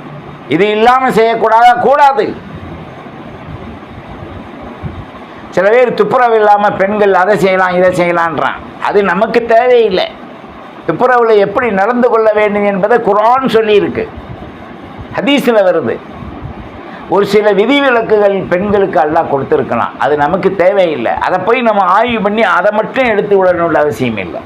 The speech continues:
ரமலான் வந்தா குழப்பம், புள்ள பிறந்தா குழப்பம்,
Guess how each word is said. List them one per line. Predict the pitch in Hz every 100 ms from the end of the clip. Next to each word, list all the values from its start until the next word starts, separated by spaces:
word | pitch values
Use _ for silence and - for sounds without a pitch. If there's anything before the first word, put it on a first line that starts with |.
| - - - - - - - - - - - - -
ரமலான் | 123 147 180 202 185
வந்தா | 185 208 202
குழப்பம், | 190 202 196 202 208 - - - - - - - - - -
புள்ள | 175 208
பிறந்தா | 202 196 208 185
குழப்பம், | 185 196 165 202